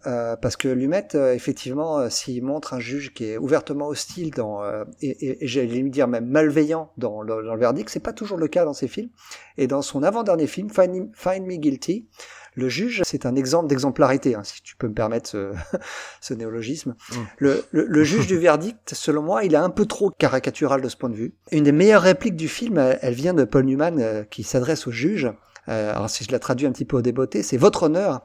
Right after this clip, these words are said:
Speaker 1: avec tout le respect que je vous dois, si vous devez, si vous devez défendre mon client à ma place, j'aimerais que vous ne fassiez pas en sorte de perdre le procès. » C'est, cette scène est très forte parce que, euh, Paul Newman en a assez des agissements du juge à ce moment-là. Il lui fait très clairement comprendre qu'il lui tire en fait un petit peu une balle dans le pied, hein.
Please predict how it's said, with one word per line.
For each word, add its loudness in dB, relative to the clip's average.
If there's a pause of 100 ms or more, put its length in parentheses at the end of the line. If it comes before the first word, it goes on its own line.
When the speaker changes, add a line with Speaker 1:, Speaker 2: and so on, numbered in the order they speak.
Speaker 1:
avec -4
tout -2
le 2
respect 2
que 4
je -6
vous 2
dois, 4
si -2
vous 2
devez, 6
si -2
vous 6
devez 6
défendre 2
mon -2
client 0
à 2
ma 2
place, -2 (800)
j'aimerais 4
que -2
vous 2
ne 2 (140)
fassiez 0
pas -2
en -2
sorte -4
de -2
perdre 0
le 0
procès. » -6 (560)
C'est, -6
cette -2
scène 2
est 4
très 0
forte -2
parce -4
que, -2
euh, 0 (200)
Paul 2
Newman 2
en 0
a -4
assez 2
des -2
agissements -6
du -12
juge -8
à -8
ce -10
moment-là. -4 (380)
Il -6
lui -4
fait -4
très -2
clairement -4
comprendre -4
qu'il -6
lui -8
tire -2
en -6
fait -8
un -10
petit -6
peu -4
une -2
balle 0
dans -2
le -8
pied, -2
hein. -14